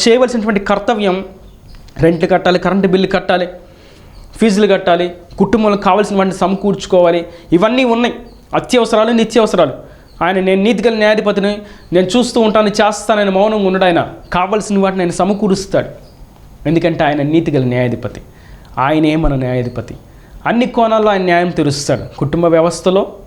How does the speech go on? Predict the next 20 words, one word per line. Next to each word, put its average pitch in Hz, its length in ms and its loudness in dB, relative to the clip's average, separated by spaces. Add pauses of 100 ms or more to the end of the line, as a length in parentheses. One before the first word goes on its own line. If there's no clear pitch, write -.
(420)
బయట, 147 320 0 (560)
పనుల్లో, 185 540 2
అన్ని 233 180 2
కోణాల్లో, 160 480 -2 (240)
అతి 151 160 -2
ముఖ్యంగా 180 720 0
ఆత్మీయతలో. 135 680 0 (540)
మనం 156 340 0 (1120)
పైకి 185 200 -2
భక్తిగా 185 400 0
ఉన్న, 170 380 0 (220)
లోపల 165 300 2
పాపం 170 420 0
చేస్తూ 160 320 0
ఉంటే 139 380 0 (160)
ప్రభు 165 220 2
నీతిగల 190 340 2
న్యాయాధిపతి 151 420 0
అన్నీ 151 140 2
చూస్తాడు. 135 420 -4